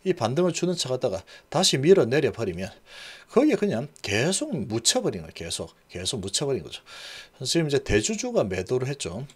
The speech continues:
대주주가 매도를 했다는 거는 이 상단 악재로 받아들여야 됩니다. 상단 악재로.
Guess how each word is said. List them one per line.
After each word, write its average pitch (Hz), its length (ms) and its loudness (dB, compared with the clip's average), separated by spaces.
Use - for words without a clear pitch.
대주주가 185 460 2
매도를 95 360 -2
했다는 107 360 -4
거는 90 280 -8
이 151 240 -12
상단 220 540 0
악재로 220 400 2
받아들여야 123 480 -2
됩니다. 82 180 -10
상단 98 320 -8
악재로. - 220 -14